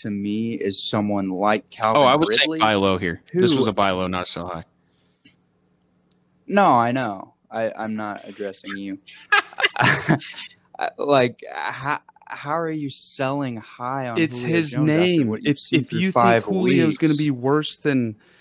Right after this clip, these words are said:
Speaker 3: or even what he's doing right now, you can still sell Julio for a decent price right now.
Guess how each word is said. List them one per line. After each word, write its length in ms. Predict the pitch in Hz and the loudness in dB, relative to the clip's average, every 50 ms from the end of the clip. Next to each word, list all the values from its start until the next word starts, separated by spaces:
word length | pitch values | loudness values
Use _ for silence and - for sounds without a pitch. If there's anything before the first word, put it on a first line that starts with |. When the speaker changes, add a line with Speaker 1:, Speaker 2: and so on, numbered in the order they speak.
| _ _ _ _ _ _ _ _ _ _ _ _ _ - | _ _ _ _ _ _ _ _ _ _ _ _ _ -4
Speaker 3:
or 180 | 131 127 123 131 | 0 0 2 2
even 320 | - 151 147 147 143 127 | 2 2 4 4 4 4
what 160 | 117 131 139 | 4 2 2
he's 200 | 139 143 147 127 | 2 0 -2 -2
doing 360 | 107 107 120 127 143 143 127 117 | 0 0 2 2 2 2 0 0
right 240 | 120 117 127 - | -2 -2 -2 -2
now, 340 | - 120 110 113 127 135 143 170 | -4 -2 -2 -2 -2 -4 -4 -4
you 160 | 160 165 175 | -4 -4 -4
can 200 | 170 - 190 180 | -2 0 -2 -2
still 360 | 165 - - - 170 175 170 | -2 -4 -4 -2 -2 0 0
sell 360 | 165 - - - 160 160 156 143 | -2 -2 -2 0 0 0 0 2
Julio 440 | 135 160 165 160 156 147 139 127 | 2 2 2 4 4 4 2 2
for 220 | 120 - - 131 123 | 0 -4 -6 -6 -4
a 80 | 117 | -4
decent 440 | 107 107 120 131 131 - - 147 - | -4 -4 -6 -6 -4 -4 -6 -6 -8
price 420 | - - 135 135 156 160 156 - - | -8 -8 -6 -4 -2 -2 -4 -4 -6
right 140 | 127 120 117 | -6 -6 -6
now. 240 | 110 101 98 101 | -6 -6 -8 -10